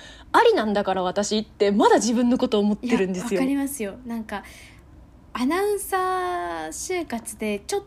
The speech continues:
Speaker 2: といいところまで行ったというか、その箸にも棒にもかからなかったわけじゃなかった自分
Speaker 1: あー、わかる。
Speaker 2: がちょっとやっぱり好きですよね。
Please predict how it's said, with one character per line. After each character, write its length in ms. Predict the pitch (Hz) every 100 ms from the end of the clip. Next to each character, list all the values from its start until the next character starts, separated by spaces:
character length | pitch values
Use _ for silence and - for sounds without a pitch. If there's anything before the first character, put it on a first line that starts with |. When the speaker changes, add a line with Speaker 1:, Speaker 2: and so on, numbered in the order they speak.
| -
Speaker 2:
と 80 | 247
い 140 | 262
い 40 | 262
と 100 | 226
こ 120 | 226
ろ 80 | 208
ま 100 | 202
で 80 |
行 100 | 185
っ 40 | 180
た 160 | 208
と 80 | 208
い 100 | 196
う 140 | 196 180
か、 320 | - 220 208 - -
そ 140 | -
の 60 | 214
箸 320 | 330 466 480
に 120 | 392
も 140 | 302 269
棒 280 | 269 302
に 100 | 359
も 100 | 349
か 140 | 294 277
か 140 | 320
ら 100 | 339
な 120 | 330
か 120 | 294 277
っ 80 | 277
た 80 | 285
わ 160 | 269 320
け 140 | 339
じ 100 | 285
ゃ 80 | 262
な 140 | 262
か 120 | 277 294
っ 120 | 294
た 120 | 233
自 200 | 226 202
分 340 | 180 190 226 - - - - - - -
Speaker 1:
あ 20 | 370
ー、 40 |
わ 40 | 427
か 680 | 554 622 659 659 605 - 571 554 523 494 494 679 - - - -
る。 40 |
Speaker 2:
が 120 | 262 285
ち 120 | 320
ょ 40 |
っ 60 | 311
と 100 | 233
や 80 | 214
っ 60 |
ぱ 80 | 220
り 80 | 214
好 100 | 208
き 140 | -
で 80 | 214
す 180 | 208 190
よ 60 | 165
ね。 340 | 185 247 285